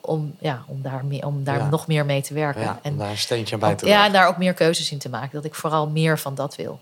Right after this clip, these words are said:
Speaker 1: Dus
Speaker 2: Ja.
Speaker 1: dat ook aan de wereld te gaan vertellen. Dus bij deze.
Speaker 2: Bij deze,
Speaker 1: Eh,
Speaker 2: een
Speaker 1: ja.
Speaker 2: uitnodiging.
Speaker 1: Ja,
Speaker 2: Een
Speaker 1: en
Speaker 2: oproep.
Speaker 1: een oproep. En, en het, nou ja, het fragment of het muziekfragment wat ik daar, eh, dan bij heb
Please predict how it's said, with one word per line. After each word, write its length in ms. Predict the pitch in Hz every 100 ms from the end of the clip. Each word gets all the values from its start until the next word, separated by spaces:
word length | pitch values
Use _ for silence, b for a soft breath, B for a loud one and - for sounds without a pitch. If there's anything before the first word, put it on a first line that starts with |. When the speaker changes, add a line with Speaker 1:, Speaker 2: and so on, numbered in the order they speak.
| _ -
Speaker 1:
Dus 100 | 113
Speaker 2:
Ja. 60 |
Speaker 1:
dat 180 | 143 -
ook 160 | 139 135
aan 100 | 139
de 80 |
wereld 300 | 135 147 139
te 80 | 139
gaan 180 | - 127
vertellen. 400 | - - 117 196 _ b b b b b b -
Dus 120 | 147
bij 140 | 151 147
deze. 440 | 117 107 - 220 - B B B
Speaker 2:
Bij 120 | 123 123
deze, 260 | 147 135 165
Speaker 1:
Eh, 60 |
Speaker 2:
een 60 | -
Speaker 1:
ja. 120 | -
Speaker 2:
uitnodiging. 580 | 165 143 104 101 104 95
Speaker 1:
Ja, 280 | 196 226 185
Speaker 2:
Een 60 |
Speaker 1:
en 60 | 151
Speaker 2:
oproep. 340 | 156 123 107 -
Speaker 1:
een 180 | 196 208
oproep. 360 | 233 170 175
En, 300 | - 202 196
en 240 | 185 196 190
het, 100 | 185 - -
nou 160 | 180
ja, 220 | 151 - - -
het 180 | 175 -
fragment 600 | - 190 180 185 190 185
of 80 | 165
het 80 | 165
muziekfragment 640 | 175 196 - 175 175 170
wat 120 | 165
ik 140 | 160 151
daar, 400 | 156 151 151 147
eh, 60 | 139
dan 180 | 151 147
bij 240 | 147 147
heb 160 | 139